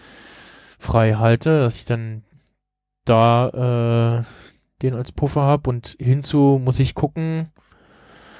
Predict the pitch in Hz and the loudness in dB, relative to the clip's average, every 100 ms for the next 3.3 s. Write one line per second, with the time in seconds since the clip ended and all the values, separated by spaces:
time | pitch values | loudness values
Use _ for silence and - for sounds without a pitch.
0 | - - - - - _ _ _ - 139 | -20 -20 -20 -20 -20 _ _ _ 0 4
1 | 131 123 123 123 127 - - - - - | 6 6 6 6 6 4 4 2 0 -4
2 | - - 139 - _ _ - 131 123 117 | -14 -20 -20 -20 _ _ -20 -2 2 4
3 | 113 113 113 | 4 2 0